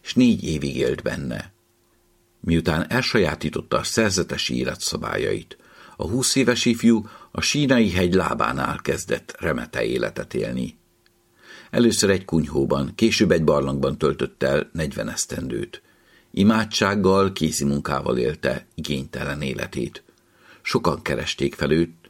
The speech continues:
és mindenkit szívesen fogadott. Hatvan éves korában a szomszéd monostor lakói előjárójukká választották. Amikor érezte, hogy közel van a halál ideje,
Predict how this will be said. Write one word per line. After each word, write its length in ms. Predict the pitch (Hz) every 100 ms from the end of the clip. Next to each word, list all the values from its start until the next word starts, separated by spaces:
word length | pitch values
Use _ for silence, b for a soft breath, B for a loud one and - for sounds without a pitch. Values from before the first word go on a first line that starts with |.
| b b b b
és 300 | - - -
mindenkit 600 | 233 104 85 87 - 80
szívesen 580 | - - - - - -
fogadott. 720 | - - - - - _ - - _ _ _ _ b b b b b _
Hatvan 340 | - 95 95 80
éves 260 | 69 -
korában 380 | - 80 76 69
a 80 | 69
szomszéd 420 | - 101 - 71
monostor 460 | 71 69 - - 71
lakói 400 | 85 - 90 - -
előjárójukká 1000 | 82 71 - 76 76 78 67 - 65
választották. 920 | 65 69 69 - - - - 67 - - B B B B B -
Amikor 320 | 101 101 131
érezte, 400 | 165 120 - 92
hogy 180 | 85 -
közel 380 | 139 104 87
van 140 | 78 80
a 60 |
halál 340 | 78 101 90 76
ideje, 480 | 85 80 71 -